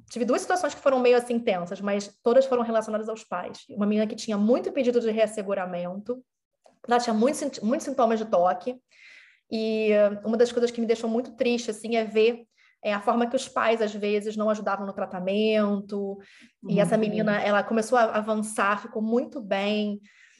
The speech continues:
Speaker 1: é, já tinha atendido uma outra menina com toque na época do estágio do Bernard, que foi muito legal, aquele atendimento. Nossa, esse foi um dos melhores atendimentos que eu fiz, assim, no início, me senti muito bem, mas depois, no consultório particular, eu tinha uma menininha que ela pedia muito reasseguramento, e na partir do momento que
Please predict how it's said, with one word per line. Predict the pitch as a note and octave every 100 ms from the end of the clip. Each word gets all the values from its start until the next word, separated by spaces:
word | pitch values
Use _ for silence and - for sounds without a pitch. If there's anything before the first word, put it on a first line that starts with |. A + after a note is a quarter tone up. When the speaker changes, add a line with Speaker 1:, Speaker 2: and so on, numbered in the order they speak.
| _ _ -
Speaker 1:
é, | G3+ F#3+ F#3 F#3 F#3 F3+ F3 E3+ - _ _ -
já | G#3+ A#3
tinha | C#4
atendido | C4 A#3
uma | A#3
outra | A#3
menina | A#3+ A#3
com | A3+ G#3+
toque | G#3+ G#3
na | A3
época | G#3+ A3
do | G#3+
estágio | - G#3+ A3
do | A3
Bernard, | A3 G3+ E3+ G3 - _
que | _ -
foi |
muito | F#3+ G3 G3+ A#3 C4+ A#3+
legal, | G3+ E3+ E3+ F3+
aquele | - F#3+
atendimento. | F#3 F#3+ F#3+ F3+
Nossa, | G#3+ G#3
esse | G#3 G#3+
foi | A3+
um |
dos | G#3+
melhores | G#3+ A3+
atendimentos | A3 G#3+ G#3+ G#3+
que | -
eu | A#3+
fiz, | - A#3
assim, | G#3 G#3+
no |
início, | G#3+ G3+ G#3+
me | G#3+
senti | G#3+ G#3
muito | A3 A#3 - B3
bem, | G3+ F#3+ G3+ G#3+ - -
mas | G#3+ G#3+
depois, | A3+ C4+ B3 B3+
no |
consultório | C4+ C#4 C4+ A#3+ A#3+
particular, | A3+ - - A3
eu | G#3+
tinha | A#3
uma | B3
menininha | B3 A3+ G#3+ A3
que | A3
ela | A3 G#3+ G#3 - _ -
pedia | A3 G3+
muito | B3 A#3 C4
reasseguramento, | B3+ A#3+ G#3+ G#3+ G3+ G3 G3+ A3 -
e |
na | A3+
partir | A3 A3
do | B3
momento | B3
que | A#3+